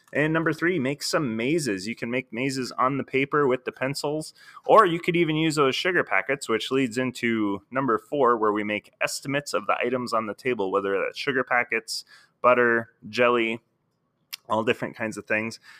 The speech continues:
Uh, number five was make those sugar packet or jelly bridges. You can use the creamer cups. You can stack them.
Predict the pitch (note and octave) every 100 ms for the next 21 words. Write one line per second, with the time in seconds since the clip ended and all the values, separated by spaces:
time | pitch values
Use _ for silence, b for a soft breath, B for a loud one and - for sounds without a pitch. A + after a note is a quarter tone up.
0 | B B - A2 G#2+ A2+ E3+ E3 - -
1 | E3+ F#3+ B2 B2 D3 D#3 - A#2 G#2+ A#2
2 | C#3 - A#2+ A2+ - D#3 D3 C#3 - B2+
3 | - B2+ - A2 G#2+ G2 C3 B2+ A#2 F#2
4 | G#2 A#2+ D#3+ G#2+ G#2 A#2+ A#2 A#2+ A#2 G#2
5 | - C#3+ C#3 C3 - C3 - - G2 -
6 | F#2+ - C3 B2+ - B2 A#2+